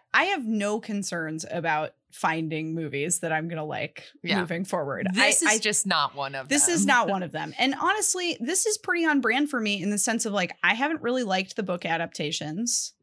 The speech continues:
Speaker 2: Right, that's very true. None of them have been great.
Speaker 1: No, they haven't. I just think they don't do a good job with those.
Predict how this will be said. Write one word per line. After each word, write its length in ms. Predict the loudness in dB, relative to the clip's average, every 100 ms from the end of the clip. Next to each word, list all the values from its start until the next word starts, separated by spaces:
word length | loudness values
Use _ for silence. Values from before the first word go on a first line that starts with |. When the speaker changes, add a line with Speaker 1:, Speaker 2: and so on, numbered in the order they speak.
| 0
Speaker 2:
Right, 280 | 2 2 0
that's 240 | -2 0
very 220 | 2 0
true. 320 | 0 -6 -8 0
None 260 | 2 4 2
of 100 | 2
them 160 | 0
have 160 | 0 -4
been 180 | -6 0
great. 480 | 0 2 0 0 2
Speaker 1:
No, 280 | 4 4
they 180 | 2 0
haven't. 460 | 2 2 2 -2 -6 2
I 180 | 2
just 300 | 2 0 0
think 180 | 0 0
they 100 | -2
don't 380 | -2 -2 -2 -4
do 160 | -4 -2
a 40 |
good 140 | -4 -2
job 220 | 0 0
with 120 | -4
those. 580 | 0 0 2 2 2 0